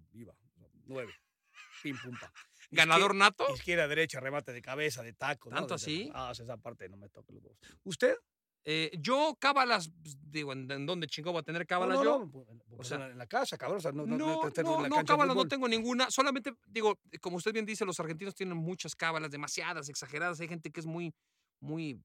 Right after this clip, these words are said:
Speaker 2: o sea, que sí ya depende su vida básicamente de veinticinco cábalas y entonces ya es una pinche hueva convivir. La única que se me pegó hasta la fecha <laughs> es que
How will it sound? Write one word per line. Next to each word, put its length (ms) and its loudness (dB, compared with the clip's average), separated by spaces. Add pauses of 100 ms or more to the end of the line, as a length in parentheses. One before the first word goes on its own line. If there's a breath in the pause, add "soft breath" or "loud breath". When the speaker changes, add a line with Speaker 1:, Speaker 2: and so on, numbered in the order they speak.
Speaker 2:
o 80 -20
sea, 160 -6
que 120 -12
sí 120 -10
ya 160 2
depende 380 -2
su 160 -8
vida 200 -4
básicamente 680 -6
de 180 -6
veinticinco 480 -10
cábalas 460 -4
y 40 -10
entonces 200 -12
ya 60 -8
es 100 -12
una 160 -8
pinche 320 -10
hueva 260 -8
convivir. 460 -8 (460)
La 120 2
única 240 0
que 80 -6
se 120 -4
me 120 -2
pegó 540 2 (340)
hasta 260 -4
la 120 0
fecha 380 2 (120)
<laughs> 160 0 (260 loud breath)
es 160 -4
que 220 2